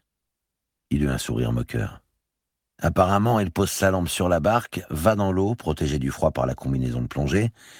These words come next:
et attend avec l'épuisette. <laughs> Vous imaginez la scène ? Bref, il n'était pas clair-clair. Le papillon de nuit. Charcot sentit son cœur s'accélérer. Était-il possible que...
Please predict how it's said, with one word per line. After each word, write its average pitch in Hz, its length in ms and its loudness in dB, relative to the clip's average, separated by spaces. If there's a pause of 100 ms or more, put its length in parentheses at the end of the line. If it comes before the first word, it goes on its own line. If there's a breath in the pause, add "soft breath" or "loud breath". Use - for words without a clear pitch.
(240 loud breath)
et 80 180 2
attend 107 280 2
avec 92 220 -2
l'épuisette. 80 580 -2 (480)
<laughs> - 180 -4
Vous 107 180 2
imaginez 92 380 0
la 82 120 -2
scène ? 98 280 -4 (800 soft breath)
Bref, 95 340 2
il 90 60 2
n'était 78 220 0
pas 101 160 2
clair-clair. 76 580 -4 (1080)
Le - 160 -6
papillon - 400 -6
de 50 60 -8
nuit. - 260 -12 (840)
Charcot - 420 -4
sentit - 260 -8
son 62 160 -4
cœur - 200 -6
s'accélérer. - 600 -8 (720)
Était-il - 340 -2
possible - 400 -4
que... - 120 -12